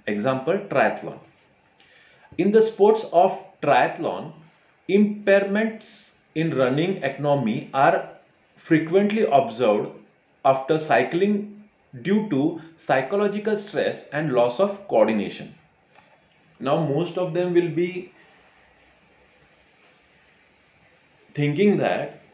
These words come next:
why f-, in triathlon first running is there or cycling is there. It is because after cycling, no, the psychological stress and the loss of coordination will be there. Like if you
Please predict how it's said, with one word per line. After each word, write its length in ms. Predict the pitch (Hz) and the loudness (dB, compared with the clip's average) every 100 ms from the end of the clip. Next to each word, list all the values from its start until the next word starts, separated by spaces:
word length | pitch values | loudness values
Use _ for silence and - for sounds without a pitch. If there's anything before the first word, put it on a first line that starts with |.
| _ - | _ -12
why 520 | 147 175 190 220 220 | -2 0 0 -2 -10
f-, 320 | - - - _ _ _ - | -16 -20 -20 _ _ _ -6
in 180 | 175 | -6
triathlon 680 | 160 135 135 - 156 165 - | 0 0 2 0 -2 -2 -6
first 400 | - 147 151 - | 2 4 4 -2
running 440 | 117 123 123 143 139 | -2 0 0 -2 -2
is 240 | 127 101 | -2 -4
there 360 | 95 92 95 - _ _ _ _ _ _ _ _ _ _ _ _ _ _ _ _ | -6 -4 -6 -10 _ _ _ _ _ _ _ _ _ _ _ _ _ _ _ _
or 400 | 123 120 123 120 | 4 6 6 2
cycling 480 | - 143 131 151 151 | -2 -2 0 0 -2
is 160 | 127 107 | -2 -4
there. 220 | 92 85 | -6 -6
It 220 | 143 131 | -8 -6
is 120 | 160 131 | -4 -4
because 600 | 117 - 101 95 147 - - _ _ _ _ _ _ _ _ _ _ _ _ _ | -8 -8 -6 -4 -4 -8 -18 _ _ _ _ _ _ _ _ _ _ _ _ _
after 440 | 113 127 - 196 220 | -2 -2 0 2 2
cycling, 560 | 185 139 139 135 113 | 2 0 0 -2 -2
no, 300 | 95 90 - - 131 | -4 -8 -12 -16 0
the 360 | 165 185 - | 4 4 2
psychological 920 | - - 123 127 147 165 175 175 180 185 | -8 -4 -2 0 0 0 0 0 -2 -2
stress 480 | - 135 120 - - | -4 -4 -4 -4 -6
and 140 | 143 | -6
the 100 | 151 | -2
loss 320 | 117 110 - | 0 0 0
of 180 | 156 - | -2 0
coordination 640 | 123 110 143 131 - 127 | 2 4 2 -2 -4 -6
will 100 | 117 | -6
be 140 | 104 113 | -4 -4
there. 200 | 101 92 | -4 -2
Like 260 | 156 170 147 | -2 -2 -4
if 200 | 127 165 | -8 -2
you 340 | 175 175 - | 0 0 -4